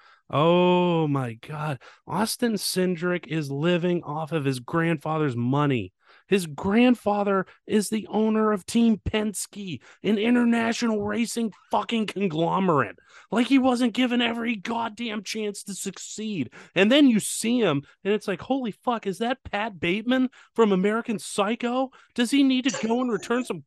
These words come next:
fucking videotapes or what?" And then he just looks at you and he's like,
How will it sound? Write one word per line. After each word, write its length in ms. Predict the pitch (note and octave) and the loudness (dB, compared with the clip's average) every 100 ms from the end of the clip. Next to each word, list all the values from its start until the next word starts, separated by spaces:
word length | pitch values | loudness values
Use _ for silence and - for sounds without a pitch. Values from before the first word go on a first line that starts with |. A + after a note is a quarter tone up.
| _ | _
fucking 400 | - A#3 - G#3+ | -2 -2 0 -2
videotapes 720 | C#3+ E3+ G#3 A3 A3+ A#3 B3+ F#3 | -2 -4 -2 -4 -2 -4 -2 -4
or 140 | C#3 A#2+ D3 | -4 -6 -4
what?" 320 | A#3 G3 A2 _ - - - | 0 0 -4 _ -20 -20 0
And 160 | E3+ G3+ | 4 6
then 100 | B3 | 4
he 80 | G#3 | 4
just 220 | F#3+ - | 2 2
looks 200 | F#3+ - | 0 2
at 80 | E3+ | 0
you 140 | C#3 | 2
and 60 | C#3+ | 2
he's 140 | C3+ C3 | 0 -2
like, 220 | A#2 | -2